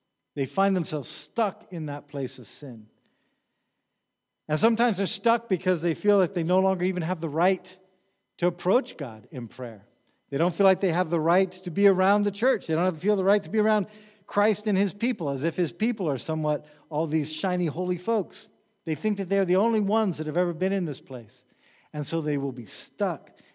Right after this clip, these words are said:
And sometimes they will be stuck for years. And it's tragic, 'cause it's a tragic waste of time and life.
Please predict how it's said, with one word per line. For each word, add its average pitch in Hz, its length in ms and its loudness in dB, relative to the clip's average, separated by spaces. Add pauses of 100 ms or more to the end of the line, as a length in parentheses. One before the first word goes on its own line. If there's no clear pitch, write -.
And 139 120 -8
sometimes 190 600 -2
they 160 120 -2
will 147 120 -4
be 131 140 -10
stuck - 580 -2 (380)
for 151 180 -8
years. 143 920 -2 (2000)
And 165 120 -2
it's 185 180 -4
tragic, 233 500 0
'cause 175 140 -6
it's 160 100 -8
a 180 60 -6
tragic 233 440 -2
waste 233 300 -2
of 170 100 -12
time 233 400 -2
and 180 140 -2
life. 214 420 -4